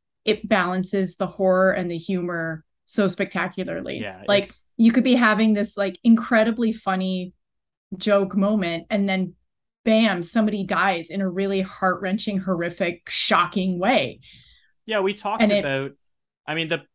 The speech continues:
Speaker 2: the premise, uh, for those who don't know Shaun of the Dead, is that it's,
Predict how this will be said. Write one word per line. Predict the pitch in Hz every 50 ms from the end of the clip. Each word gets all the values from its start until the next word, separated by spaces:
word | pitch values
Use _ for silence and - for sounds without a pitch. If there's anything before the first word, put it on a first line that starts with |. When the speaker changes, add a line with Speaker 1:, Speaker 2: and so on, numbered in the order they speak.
| _
Speaker 2:
the | - 151
premise, | 143 _ _ - 175 165 165 170 165 160 151 147 - - - _ _ _ _ -
uh, | 123 127
for | - - 131
those | 123 127 127 120 -
who | - 123 107 - _ _ _ _ _
don't | - 131 120 113 113 120 120 117 117 113 - _
know | - 117 107 107 107 107 104 107 107 104 104 104 104
Shaun | - - - 120 131 151 151
of | 123 107
the | 117 107
Dead, | 104 113 107 104 104 107 120 131
is | 131 120 110 -
that | - 120 110 107 104
it's, | 107 104 104 - -